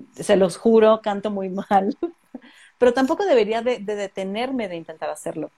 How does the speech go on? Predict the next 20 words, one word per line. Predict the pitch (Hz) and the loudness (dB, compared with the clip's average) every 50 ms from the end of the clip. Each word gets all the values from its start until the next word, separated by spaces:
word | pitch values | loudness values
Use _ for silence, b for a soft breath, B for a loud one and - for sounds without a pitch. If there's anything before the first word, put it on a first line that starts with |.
| _ _ _ | _ _ _
¿sabes? | - 151 151 190 254 381 - - - - b b b b b b b b | -8 -4 -2 -2 -2 -4 -6 -10 -16 -18 b b b b b b b b
Y | - - - _ 233 214 | -20 -20 -8 _ -4 -2
pensaba, | - 233 233 240 233 262 254 240 226 220 233 285 359 b b b b b b b _ _ | -2 -2 -4 -2 0 0 0 2 2 0 -2 -4 -8 b b b b b b b _ _
¿qué | - 277 | -4 -4
tanto | 277 - 269 262 254 - 269 262 | -2 0 -2 -2 0 -2 -2 -2
tampoco, | 262 240 214 202 - 226 226 - 240 240 240 240 - _ _ _ _ _ _ _ | -2 -6 -8 -6 -6 -6 -2 0 0 0 0 -4 -8 _ _ _ _ _ _ _
eh, | - 214 208 - - 101 101 - - | -4 -2 -2 0 0 0 -2 -2 -2
o, | - 190 - - - | -2 -2 -2 -2 -6
o | 196 | -4
qué | - - | -4 -2
tanto | 233 - 240 233 269 254 | 0 0 2 4 4 2
nos | 254 240 - | 2 2 -2
detenemos | 202 - 202 196 202 214 220 226 240 240 220 | -2 -2 -2 -2 -2 -2 -2 -2 -2 -4 -2
de, | 202 202 196 185 | -2 -2 -2 0
de | 180 190 - | -2 -6 -6
pronto | - 196 214 220 226 - 240 247 233 - | -2 -2 -2 -2 0 0 2 2 2 0
ir | - 214 226 254 | -2 -4 -4 -4
a | 247 | -4
terapia | - 202 185 185 196 214 214 - 226 226 240 269 320 294 - | -2 -2 -2 0 0 -2 0 2 2 2 2 2 0 -4 -2
por | - 190 185 190 196 | 2 2 2 2 0